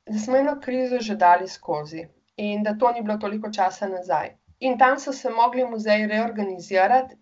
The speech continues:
in tudi velikokrat na novo spremeniti, eh, svoje namembnosti in tudi delo.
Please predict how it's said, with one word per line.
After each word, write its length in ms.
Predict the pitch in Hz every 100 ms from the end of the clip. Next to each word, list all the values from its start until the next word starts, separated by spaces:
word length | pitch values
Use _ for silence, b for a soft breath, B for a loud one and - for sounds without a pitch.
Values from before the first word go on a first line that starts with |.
| _
in 280 | 247 247 -
tudi 300 | 254 262 240
velikokrat 760 | 208 214 - - 226 214 214 -
na 240 | 208 202 196
novo 680 | 214 226 254 254 240 - _
spremeniti, 920 | - - 196 190 196 220 220 220 202
eh, 580 | - - _ 190 175 -
svoje 300 | - 214 202
namembnosti 800 | 190 160 170 180 226 254 - 226
in 120 | 208
tudi 260 | 196 208 196
delo. 420 | 165 143 - -